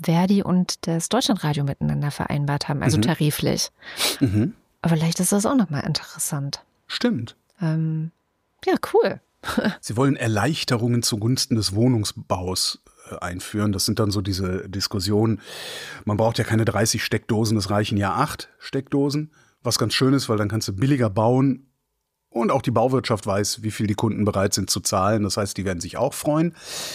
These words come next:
Speaker 2: Also nicht die Kunden, weil ich glaube nicht, dass es bei denen ankommt. Sie wollen eine Kommission einsetzen zur Reform des Wahlrechts.
Speaker 1: Schon
Speaker 2: Äh,
Speaker 1: wieder?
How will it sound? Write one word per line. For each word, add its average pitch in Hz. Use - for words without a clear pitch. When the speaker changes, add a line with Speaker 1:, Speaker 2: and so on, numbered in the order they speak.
Speaker 2:
Also 101
nicht 107
die -
Kunden, 135
weil 120
ich -
glaube 113
nicht, 113
dass 113
es -
bei 104
denen 92
ankommt. 127
Sie -
wollen 120
eine 113
Kommission 139
einsetzen 160
zur 117
Reform 151
des 120
Wahlrechts. 110
Speaker 1:
Schon 208
Speaker 2:
Äh, 208
Speaker 1:
wieder? 254